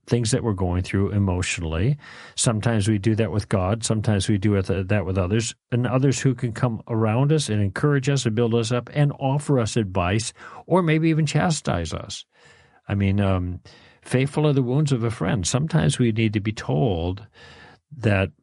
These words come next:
part of the problem is us <laughs> by someone who has visibility and can do so in a gracious way, in a kind and loving way. So I, I have mixed feelings about this notion. I think there is a place for raising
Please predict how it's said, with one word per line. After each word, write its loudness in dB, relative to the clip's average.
part 0
of -2
the 2
problem 0
is 4
us 0
<laughs> -18
by 2
someone -2
who -2
has -2
visibility 2
and -2
can 0
do 4
so 0
in 0
a 0
gracious -2
way, -4
in 0
a -2
kind 0
and -2
loving 0
way. -4
So 0
I, -2
I 4
have 2
mixed -2
feelings 0
about -4
this -6
notion. -2
I 0
think -2
there 0
is 0
a -4
place -2
for 0
raising 0